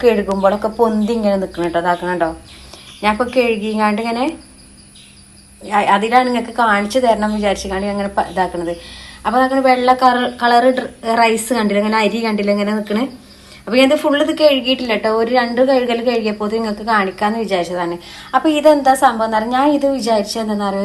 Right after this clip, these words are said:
ഈ വലിയ കേട്, നമ്മളുണ്ടല്ലോ കേട് വന്നുങ്ങാണ്ട് ഇങ്ങനെ പൊന്തി നിൽക്കുമല്ലോ, ഈ എന്തെങ്കിലും ഉറക്കുത്തനോ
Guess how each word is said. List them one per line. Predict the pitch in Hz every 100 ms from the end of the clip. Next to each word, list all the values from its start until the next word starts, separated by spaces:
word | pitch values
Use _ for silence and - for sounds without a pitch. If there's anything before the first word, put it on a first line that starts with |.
| 202
ഈ | 190
വലിയ | 190 202 214
കേട്, | 233 214 208 208 226
നമ്മളുണ്ടല്ലോ | 220 247 262 247 247 247
കേട് | 247 226 226 226 262
വന്നുങ്ങാണ്ട് | 254 233 226 226 220 240 277 - - - -
ഇങ്ങനെ | 220 240 240
പൊന്തി | 254 240 233 247
നിൽക്കുമല്ലോ, | 233 - 202 185 160 180 208
ഈ | 214 226
എന്തെങ്കിലും | 220 214 220 214
ഉറക്കുത്തനോ | 214 214 - 214 220 220